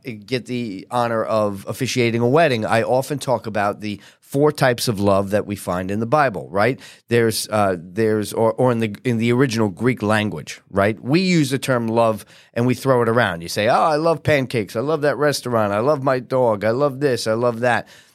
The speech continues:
But the love that we should have for our spouse, for our children, um, for, even for one another, should be a higher form of love. And, and the four types of love, I'll just do it really quick here,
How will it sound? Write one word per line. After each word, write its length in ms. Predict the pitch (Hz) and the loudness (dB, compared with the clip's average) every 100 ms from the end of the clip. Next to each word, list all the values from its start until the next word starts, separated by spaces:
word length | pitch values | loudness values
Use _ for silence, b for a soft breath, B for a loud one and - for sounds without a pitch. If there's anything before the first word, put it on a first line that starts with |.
| _ | _
But 340 | 120 123 117 117 | -2 -2 -2 -4
the 120 | 120 | -2
love 360 | 123 151 170 | 2 2 2
that 140 | 147 127 | 0 0
we 80 | 131 | -2
should 220 | - 113 | -2 0
have 260 | 123 120 | 2 2
for 160 | - 110 | 2 0
our 80 | 92 | 0
spouse, 540 | - - 135 135 - b b | -2 2 2 2 -2 b b
for 160 | - 90 | -8 -8
our 80 | 73 | -6
children, 560 | - 156 135 139 135 B B B - | 0 0 2 -2 -4 B B B -6
um, 260 | 90 90 | -6 -6
for, 260 | - - 131 | -10 -6 -2
even 220 | 135 135 | 0 0
for 160 | 123 117 | 0 0
one 160 | 120 117 | 2 2
another, 460 | 143 185 123 107 - B B B | 4 4 2 -2 -4 B B B
should 240 | - 160 151 | -2 -2 2
be 120 | 151 | 2
a 100 | 120 | 2
higher 360 | 117 139 139 | 2 2 4
form 400 | 127 - 139 135 | 0 0 2 2
of 120 | 110 85 | 0 -2
love. 260 | 82 71 | -6 -4
And, 140 | 107 113 | -6 -4
and 200 | 117 120 | -2 -2
the 60 | |
four 240 | - 160 180 | -2 -2 0
types 300 | 175 147 127 | 2 0 -2
of 100 | 110 | 2
love, 180 | 120 | 2
I'll 100 | 110 | 2
just 300 | 101 92 _ | -2 -8 _
do 140 | 127 110 | 0 0
it 40 | |
really 280 | 98 113 107 | 2 2 2
quick 240 | - 127 | 0 -4
here, 240 | - 113 | -2 -4